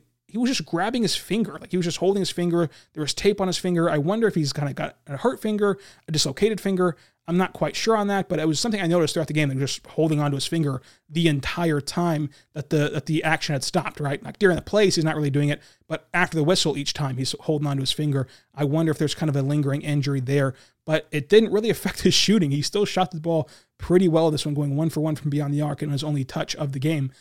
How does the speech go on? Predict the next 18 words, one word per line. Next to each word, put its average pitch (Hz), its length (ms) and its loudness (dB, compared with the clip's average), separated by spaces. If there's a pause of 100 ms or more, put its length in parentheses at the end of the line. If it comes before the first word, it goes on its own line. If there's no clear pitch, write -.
(340)
And 143 140 -2
he 147 100 2
picks 151 200 0
his 156 100 -2
spots - 340 -4
very 151 260 2
well 139 300 0 (280)
to 147 120 -2
knock 143 280 -2
down 151 240 0
that 143 180 -4
three-point 147 400 -4
shot. 151 280 0
He's 143 100 0
a 151 60 0
reliable 139 420 0
three-point 147 360 -6
shooter 139 300 -4